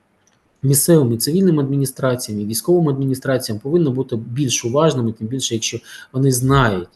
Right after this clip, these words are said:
ці заклади, то потрібно від-, вчиняти відповідні дії для того, щоб,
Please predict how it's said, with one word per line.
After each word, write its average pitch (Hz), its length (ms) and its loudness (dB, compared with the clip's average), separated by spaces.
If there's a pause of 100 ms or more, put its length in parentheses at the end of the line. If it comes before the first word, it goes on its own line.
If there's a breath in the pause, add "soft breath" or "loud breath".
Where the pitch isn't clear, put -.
ці - 140 -10
заклади, 110 640 0 (760 loud breath)
то 120 280 2
потрібно 127 640 0 (1300)
від-, 143 340 -8 (600)
вчиняти 143 520 2
відповідні 151 460 0
дії 170 220 4
для 123 140 0
того, 147 300 4
щоб, 120 340 -2